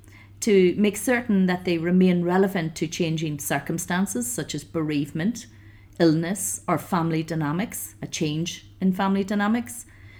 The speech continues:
None of us know what's round the corner, really. I often prepare investment cash flow forecasts for clients to ensure that their investments are cost-effective and relevant to their long-term income and growth requirements.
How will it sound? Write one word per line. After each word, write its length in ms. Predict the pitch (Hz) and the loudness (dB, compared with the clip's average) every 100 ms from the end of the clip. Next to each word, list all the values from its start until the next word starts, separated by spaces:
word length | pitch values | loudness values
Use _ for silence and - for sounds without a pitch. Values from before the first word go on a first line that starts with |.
| - - | -16 2
None 220 | 220 254 | 6 6
of 120 | 320 | 4
us 220 | 190 180 | 0 0
know 220 | 202 175 165 | 2 2 2
what's 340 | 165 170 - | 0 -4 -2
round 200 | 160 151 | -2 -4
the 60 | 147 | -6
corner, 320 | 170 147 147 | -4 -4 -4
really. 340 | 135 131 156 - - - - - - - - - - | -6 -8 -10 -14 -20 -20 -20 -20 -20 -20 -20 -20 -4
I 180 | 185 190 | 2 4
often 340 | 220 220 202 | 4 2 0
prepare 460 | 185 185 185 175 165 | 0 0 0 0 0
investment 680 | - 180 185 175 - 165 160 | 0 0 2 0 0 -2 -2
cash 260 | 190 208 | -2 -2
flow 220 | - 180 160 | 0 -2 -2
forecasts 580 | - 156 156 156 151 | -4 -6 -4 -6 -6
for 100 | - | -8
clients 540 | 151 185 160 143 127 - - - - - | -8 -4 -4 -4 -6 -12 -16 -20 -20 -2
to 140 | 180 | 0
ensure 360 | 175 180 185 180 | 2 2 2 2
that 200 | 180 180 | 0 -2
their 140 | 165 | -2
investments 800 | 165 165 175 - - 175 180 - - - - | -2 0 0 0 -2 -2 -2 -6 -14 -20 -8
are 140 | 175 165 | -6 -6
cost-effective 1040 | - 180 175 - 180 202 - - 180 - - | -4 -6 -6 -6 -2 -2 -2 -6 -8 -10 -8
and 200 | 170 160 | -6 -2
relevant 600 | 180 185 180 180 175 185 - - - | 0 2 2 0 -2 -4 -6 -20 -10
to 120 | - | -4
their 160 | 175 170 | 0 0
long-term 560 | 170 170 175 185 160 160 | 0 -2 -2 -4 -4 -4
income 380 | 175 175 180 165 | -2 -2 -2 -4
and 140 | 156 | -4
growth 320 | 160 170 175 | -2 -2 -2
requirements. 760 | 165 160 170 147 147 107 - - | -8 -6 -4 -4 -4 -8 -10 -16